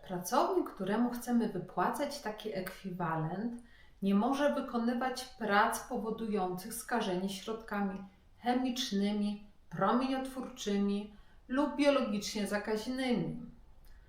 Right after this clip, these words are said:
Takimi pracami, y, są na przykład prace związane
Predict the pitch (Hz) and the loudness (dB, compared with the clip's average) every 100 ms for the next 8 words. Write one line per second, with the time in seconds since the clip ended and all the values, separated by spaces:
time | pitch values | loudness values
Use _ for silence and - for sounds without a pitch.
0 | - - - 190 - - 359 403 - 226 | -20 -20 -6 -4 -2 0 0 0 0 0
1 | 196 - 214 247 247 240 220 - 208 196 | 0 2 4 6 6 4 4 2 0 0
2 | - 202 196 190 - 240 - - 214 214 | 0 2 2 0 -2 -2 -2 2 4 6
3 | 220 175 185 185 180 196 202 190 185 | 4 0 -2 -4 0 4 4 4 0